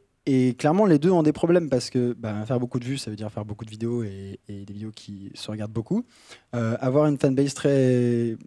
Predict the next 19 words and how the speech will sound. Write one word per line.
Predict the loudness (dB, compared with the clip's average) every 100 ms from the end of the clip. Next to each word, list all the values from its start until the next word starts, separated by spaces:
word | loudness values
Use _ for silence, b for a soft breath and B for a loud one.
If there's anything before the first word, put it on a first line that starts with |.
| -20 -20 -18
très | -8 -4 -2 0 -2 -2
attachée, | 0 0 2 2
ça | 2 -2
veut | -4
dire | 0 -2 -2
il | -8
faut | -4 -6
pas | -4 -6
parler | -6 -8
de | -10
sujets | -12 -12
trop, | -14
trop | -10 -8
polémiques, | -4 0 0 -2
faut | -6
avoir, | -10 -10
et | -14 -20
cetera. | -14 -16 -16 B B B B B -10
Euh, | -8 -8